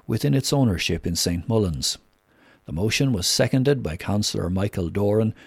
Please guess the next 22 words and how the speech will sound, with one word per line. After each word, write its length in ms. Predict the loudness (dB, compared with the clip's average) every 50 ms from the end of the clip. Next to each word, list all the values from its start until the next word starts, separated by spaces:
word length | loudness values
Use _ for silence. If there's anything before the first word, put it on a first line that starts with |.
| -20 _ -4
and 140 | -2 0
then 180 | 0 2 0 0
carried 440 | -2 -2 -4 -4 -2 -2 -4 -4 -4
by 160 | -4 -4 -4
council 420 | -4 -4 -6 -6 -4 -4 -4 -2
members. 560 | 0 0 2 2 2 0 -2 -4 -4 -6 -6 -8 _ _ -20 -20 _ _ _ _ _ _ _ _ _ _ _ _ _
Councillor 500 | -8 -4 -2 0 0 0 0 0 0 2
Willie 280 | 2 4 4 4 2 2
Quinn 400 | 0 2 2 4 4 4 2 0 0
asked 400 | -2 -2 -2 -2 -4 -6 -10 -14 -18 -20 -20 -10 -6
that 140 | -4 -4 -2
as 120 | -4 -4
part 340 | -4 -2 -2 0 0 -2 -2
of 140 | -4 -6 -4
any 180 | -4 -4 -4
funding 500 | -6 -4 -2 0 2 2 2 0 0 -2
received, 600 | -2 -2 -2 -2 0 0 2 2 0 -2 -4 -8 -14 -20 -20 -18 _
the 100 | -8 -6
Heritage 500 | -2 0 2 2 2 2 2 0 0 0
Centre 360 | -2 -2 0 0 0 0 -2 -2
be 180 | -2 -4 -4
repaired 580 | -4 -6 -6 -6 -4 -4 -2 -2 -2 -2 -4